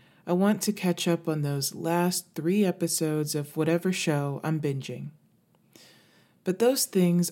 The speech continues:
are distractions from how we are truly called to live. Life is with loved ones. They will not be around forever, and every moment counts.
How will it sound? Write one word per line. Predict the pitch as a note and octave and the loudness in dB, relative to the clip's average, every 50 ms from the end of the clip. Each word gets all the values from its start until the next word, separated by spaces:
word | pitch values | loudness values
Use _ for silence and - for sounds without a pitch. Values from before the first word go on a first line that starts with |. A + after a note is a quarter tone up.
| - - | -4 -4
are | D#3+ | -4
distractions | D#3 D#3 D3+ C#3+ - - - - - F#3 F#3+ G3 G3+ G3 - - - D#3 C#3+ C#3 C3+ C3+ C3+ - | -4 -4 -4 -4 -4 -4 -6 -6 -4 -2 0 0 0 -2 -4 -4 -4 -2 -2 -4 -4 -6 -6 -8
from | - - - D#3+ D#3+ | -8 -6 -4 -4 -4
how | D#3 D3+ - D#3+ E3 | -4 -4 -4 -2 0
we | E3 E3 E3+ F3 | 2 2 2 2
are | D#3 C#3+ C3+ | 0 -2 -4
truly | C#3 - - - - - G#3+ G#3+ A3+ A3+ A3+ A3 G#3+ G3 | -6 -8 -8 -8 -2 2 4 4 4 4 2 2 2 0
called | G3 - - F#3+ F3+ F3 E3+ D3+ D3+ | 0 -2 -2 0 0 0 0 -2 -4
to | - F3 | -4 -2
live. | D#3+ E3 E3+ D#3+ B2+ - - - - - _ _ _ _ _ _ _ _ - - - _ _ _ _ _ - | 0 2 2 0 0 -4 -12 -18 -20 -20 _ _ _ _ _ _ _ _ -20 -20 -20 _ _ _ _ _ -2
Life | C#3 E3+ G3 G#3 F#3+ F#3+ F#3 - - - - - _ _ _ _ _ - | 2 4 4 4 4 2 0 -4 -10 -18 -20 -20 _ _ _ _ _ 0
is | D#3 D#3+ D3 D#3 D#3 | 0 0 0 2 2
with | E3 E3 D#3+ D#3+ | 0 0 0 -2
loved | - E3 E3 E3+ F3+ F3+ - - | -2 -2 0 0 -2 -4 -6 -10
ones. | C#3 B2+ - - - D#3 - - - - - _ _ _ _ _ _ _ _ _ _ _ _ _ _ _ | -10 -10 -10 -10 -12 -12 -10 -10 -10 -12 -14 _ _ _ _ _ _ _ _ _ _ _ _ _ _ _
They | - F#3 F#3+ | 0 2 4
will | G3+ G#3+ G3+ | 6 6 6
not | F#3+ E3+ E3 D#3+ F3 F#3 G3 G3 - | 6 6 4 4 4 2 2 0 0
be | - G#3 G3+ | 0 2 2
around | G3 F3 E3+ E3 E3 E3 E3 D#3+ D#3 | 4 4 2 2 0 0 -2 -2 -4
forever, | - D#3+ - - D#3 D#3 D3 C#3+ C#3+ C#3 C3+ C#3 C#3 _ - - - _ _ | -4 -6 -4 -2 -2 -2 -2 -2 -4 -6 -6 -8 -12 _ -20 -20 -20 _ _
and | - - D3+ D3 - - - | -6 -2 -2 -2 -2 -4 -2
every | - E3+ E3+ E3+ E3+ - F#3+ F#3 F3+ | 2 2 4 2 2 2 2 4 4
moment | F3 E3 D#3 D3+ D3+ D3+ D3+ C#3+ C3+ - | 4 4 2 0 0 0 -2 -4 -6 -8
counts. | - - C#3+ C#3 C#3 C#3 C#3 _ - - - - | -6 -4 -4 -4 -4 -6 -10 _ -12 -12 -12 -12